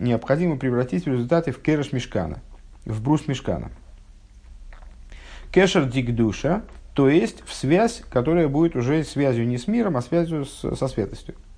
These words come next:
А, скобка дальше. «Векимевор ликаман бем-, бем-», а, ну,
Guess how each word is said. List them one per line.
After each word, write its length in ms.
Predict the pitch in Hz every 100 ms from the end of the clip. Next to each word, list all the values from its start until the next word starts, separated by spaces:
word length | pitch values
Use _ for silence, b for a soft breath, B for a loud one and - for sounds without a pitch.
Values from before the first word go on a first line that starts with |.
| - - - - B B B B B B B B -
А, 580 | - 110 110 107 104 101
скобка 320 | - 117 -
дальше. 180 | 95 85
«Векимевор 540 | 113 120 131 156 208
ликаман 400 | 147 135 185 180
бем-, 220 | 131 135 123
бем-», 240 | 131 123
а, 160 | - 117
ну, 160 | 107